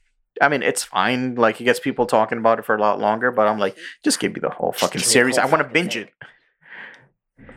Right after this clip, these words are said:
Speaker 2: I'm a, you already know I'm subscribed. Just
Speaker 1: Yeah.
Speaker 2: let me fucking
Speaker 1: You got
Speaker 2: watch
Speaker 1: my
Speaker 2: it.
Speaker 1: money. Let me watch it.
Speaker 2: Yeah.
Speaker 1: Yeah. So, yeah. So, um, you know, we'll see what happens. This is, like, what, the fourth time Futurama's back from cancellation?
Speaker 2: Yup.
Speaker 1: Like, the third, fourth time? 'Cause, like,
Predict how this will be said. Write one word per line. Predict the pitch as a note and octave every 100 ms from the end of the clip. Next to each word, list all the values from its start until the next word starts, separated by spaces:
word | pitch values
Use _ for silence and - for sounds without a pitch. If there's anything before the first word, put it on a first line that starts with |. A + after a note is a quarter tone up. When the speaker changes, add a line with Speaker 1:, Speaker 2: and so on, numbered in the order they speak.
| -
Speaker 2:
I'm | - G3
a, | G3+ F3+ - - - - - - _ _ _ - D#3 - - _ -
you | F#3+
already | G3+ G3 G3+
know | G3+ G3
I'm | F3+
subscribed. | - E3+ F3+ E3+ D3+ D3 - -
Just | E3 -
Speaker 1:
Yeah. |
Speaker 2:
let | F#3
me |
fucking | F#3 E3+ D#3+
Speaker 1:
You | F#3
got | A3
Speaker 2:
watch | G#3+
Speaker 1:
my | F#3+
Speaker 2:
it. |
Speaker 1:
money. | F#3 F3+ G#2+
Let | C#3
me | F3
watch | E3 E3+ -
it. | - -
Speaker 2:
Yeah. | F#3 D#3+ - _ -
Speaker 1:
Yeah. | C#3+ C3+ -
So, | - C3+
yeah. | A2 F2 -
So, | - A#2 G#2+
um, | G#2 G2 F#2 G2 A#2 _ _ _ _ _ _
you | C#3
know, | C3
we'll |
see | C3 D3+
what | C#3+
happens. | C3+ D3
This | E3+ F3
is, |
like, | F3+ B2
what, | A#2
the | A2
fourth | - D3+ -
time | E3 E3+
Futurama's | F3 - F3 F#3+ -
back | F#3+ F#3+
from | G3+
cancellation? | G#3+ G3+ G#3 G3+ G#3 D#4 -
Speaker 2:
Yup. | A#3 C#3+ - _ _ _ _ _ -
Speaker 1:
Like, | B2 - _
the | -
third, | - C3 D3
fourth | - C3+ C3
time? | C3+ B2+
'Cause, | C#3+
like, | B2 A#2